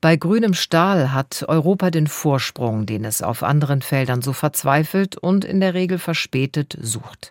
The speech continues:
Völlig zu Recht fördert der deutsche Staat die Transformation von Stahlwerken mit Milliardenbeträgen.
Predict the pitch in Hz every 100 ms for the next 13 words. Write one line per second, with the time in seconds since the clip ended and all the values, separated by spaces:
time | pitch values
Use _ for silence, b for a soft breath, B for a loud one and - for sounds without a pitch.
0 | _ - - 196 185 - 175 196 - -
1 | 165 165 160 143 143 143 - 139 135 123
2 | 120 120 - 127 127 - 120 120 - 160
3 | 160 - 110 - - 127 135 120 117 117
4 | 120 123 - 147 147 156 156 117 117 -
5 | 113 87 90